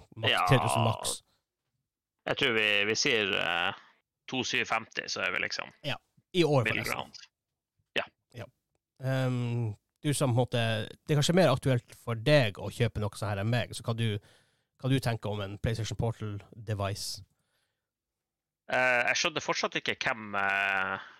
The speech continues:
Speaker 2: hvem kundegruppa er. Altså, på, eh, en av de her siste trailerne de hadde for produktet, så en av de her toppvota kommentarene jeg så, det var, eh,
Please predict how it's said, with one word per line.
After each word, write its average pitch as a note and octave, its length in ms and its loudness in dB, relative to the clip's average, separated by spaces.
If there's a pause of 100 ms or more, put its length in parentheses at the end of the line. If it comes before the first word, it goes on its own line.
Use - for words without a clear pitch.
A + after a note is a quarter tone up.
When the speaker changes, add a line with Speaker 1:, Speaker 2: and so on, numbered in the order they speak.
(220)
Speaker 2:
hvem A#2+ 320 -4 (120)
kundegruppa E3 760 -6
er. D#3 200 0 (1400)
Altså, C3+ 280 2 (300)
på, C#3+ 140 2 (100)
eh, A#2+ 640 2 (100)
en C#3+ 140 0
av C3 80 0
de A2+ 80 2
her A2+ 220 2
siste G#2 600 0
trailerne A2+ 500 0
de F#2+ 160 -8
hadde A2 300 -4
for A#2 200 -2
produktet, A#2 540 -6
så A2+ 200 -4
en C3+ 220 0
av A2+ 60 -2
de A2 60 0
her G#2 80 0
toppvota C3+ 680 -6
kommentarene G#2+ 600 -2
jeg F#2+ 80 -8
så, A2 360 0
det A2 80 -2
var, G#2 420 4
eh, - 40 -8